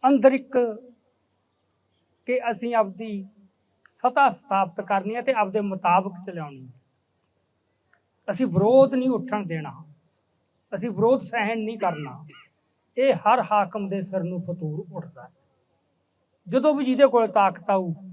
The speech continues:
ਇਹ ਹੰਕਾਰ ਸਤਾ ਦਾ ਉਹਦੇ ਸਿਰ ਨੂੰ ਚੜੂ। ਸੋ ਇੱਕੋ ਇੱਕ ਇਤਿਹਾਸ 'ਚ ਉਦਾਹਰਨ ਮਹਾਰਾਜਾ ਰਣਜੀਤ ਸਿੰਘ ਦੀ ਹੈ ਵੀ ਜਿੱਥੇ ਹੰਕਾਰ ਨਹੀਂ ਆਇਆ, ਬਦਲਾਖੋਰੀ ਨਹੀਂ,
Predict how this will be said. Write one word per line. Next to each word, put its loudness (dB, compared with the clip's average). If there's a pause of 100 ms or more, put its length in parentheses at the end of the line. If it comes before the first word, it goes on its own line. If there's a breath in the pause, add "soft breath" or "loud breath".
(320)
ਇਹ 0
ਹੰਕਾਰ -2
ਸਤਾ -2
ਦਾ -6 (300)
ਉਹਦੇ -4
ਸਿਰ -4
ਨੂੰ -4
ਚੜੂ। -10 (1400)
ਸੋ -2
ਇੱਕੋ 4
ਇੱਕ 0
ਇਤਿਹਾਸ 2
'ਚ -10
ਉਦਾਹਰਨ -2
ਮਹਾਰਾਜਾ -2
ਰਣਜੀਤ -8
ਸਿੰਘ -8
ਦੀ -8
ਹੈ -12 (800)
ਵੀ -6
ਜਿੱਥੇ -6
ਹੰਕਾਰ 0
ਨਹੀਂ -6
ਆਇਆ, -16 (640)
ਬਦਲਾਖੋਰੀ -2
ਨਹੀਂ, -6